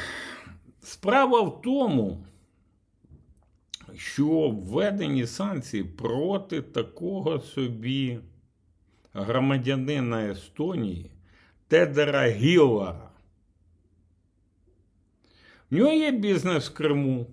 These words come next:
а можливо навіть і в Російській Федерації. Тобто, вроді би, логічно, накладені санкції, можливо, мають місце. Але хочу звернути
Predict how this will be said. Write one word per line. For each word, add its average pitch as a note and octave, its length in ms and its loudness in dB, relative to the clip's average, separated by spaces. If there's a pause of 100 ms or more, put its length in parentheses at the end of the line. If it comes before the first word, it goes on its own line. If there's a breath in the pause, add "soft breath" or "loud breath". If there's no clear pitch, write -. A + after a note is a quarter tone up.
(840)
а B2+ 140 -2
можливо G#3+ 560 2
навіть G3 380 0
і F3+ 60 2
в C#3+ 80 0
Російській E3 580 -4
Федерації. C3 840 -2 (1600)
Тобто, C3+ 320 0
вроді A#2+ 360 0
би, G#3+ 200 -2
логічно, G#2+ 1200 -4
накладені A2+ 840 -4
санкції, A#2+ 560 -6
можливо, G2+ 640 -4
мають G#2 520 -4
місце. A2 560 -8 (880 soft breath)
Але C3+ 280 2
хочу E3 500 -4
звернути C3+ 1200 -2